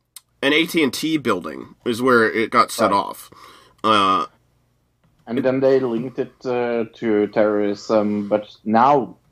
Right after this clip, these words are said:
Speaker 2: uh, uh, they are saying actually the bombing was a suicide and not linked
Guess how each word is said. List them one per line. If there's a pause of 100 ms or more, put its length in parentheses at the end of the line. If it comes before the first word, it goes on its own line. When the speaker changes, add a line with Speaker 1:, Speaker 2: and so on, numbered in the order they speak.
(200)
Speaker 2:
uh,
uh,
they
are
saying
actually
the
bombing
was
a
suicide
and
not
linked